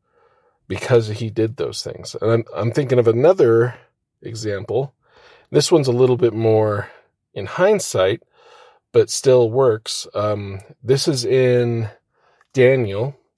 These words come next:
and I love this story, and I've loved this story since my mission. It's always been very profound to me. You have Shadrach, Meshach, and Abednego, and King Nebuchadnezzar has commanded everyone that they should not pray.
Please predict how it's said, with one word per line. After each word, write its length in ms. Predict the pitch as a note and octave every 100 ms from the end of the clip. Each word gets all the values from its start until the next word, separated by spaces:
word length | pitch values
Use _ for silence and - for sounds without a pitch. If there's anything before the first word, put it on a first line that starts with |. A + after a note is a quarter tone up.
| _ _ -
and 220 | G2+ G2
I 80 | G2+
love 380 | G2+ B2 D#3
this 160 | B2 G#2
story, 440 | - - F#2+ G#2
and 120 | A2 A#2
I've 260 | E2+ G#2+
loved 260 | G#2+ C3+ D3
this 160 | C#3 A#2+
story 260 | - A#2
since 240 | A2+ B2 B2
my 80 |
mission. 360 | A#2 A2 - G2+
It's 180 | G#2+ G#2
always 220 | A2 A#2
been 160 | A2 G#2
very 220 | G#2 G2+
profound 500 | - F2+ G#2 F#2 F#2+
to 100 | -
me. 100 | G2+
You 100 | G2+
have 140 | F#2+
Shadrach, 540 | - C3+ C#3+ E3 D3+ C3+
Meshach, 420 | C3 - B2+ A#2
and 80 | A#2
Abednego, 580 | G2 F2+ F2 E2+ F#2 A2+ - - - - - -
and 800 | - G#2+ A2 G#2 G2 G2+ - -
King 200 | - C3+
Nebuchadnezzar 640 | C3 B2+ C#3 C3 A2+ G#2+ G#2+
has 160 | G2
commanded 440 | - - A2+ A#2+ G#2+
everyone 460 | G2+ A2 G#2+ A2+
that 220 | G#2+ E2+ _ - - - _
they 280 | - A2 A#2
should 360 | A2 - G#2+
not 380 | G#2 G#2+ G#2+ - -
pray. 560 | - C#3 G#2+ C2 F2